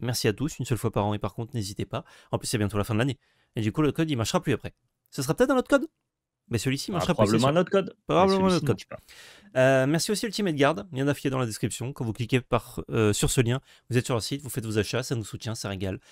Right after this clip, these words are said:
Speaker 1: S'il est en allemand, vous passez en français ou à droite. Pff, euh, délicieux. Et il est en allemand parce que c'est une marque allemande, évidemment.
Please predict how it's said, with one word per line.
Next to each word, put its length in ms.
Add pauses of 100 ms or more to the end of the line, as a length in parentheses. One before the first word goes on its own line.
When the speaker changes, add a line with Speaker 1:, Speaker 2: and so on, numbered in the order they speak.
Speaker 1:
S'il 200
est 120
en 80
allemand, 240
vous 100
passez 260
en 40
français 300
ou 160
à 40
droite. 320 (560)
Pff, 100 (360)
euh, 120
délicieux. 580
Et 160
il 60
est 20
en 100
allemand 200
parce 120
que 100
c'est 340
une 100
marque 160
allemande, 240
évidemment. 300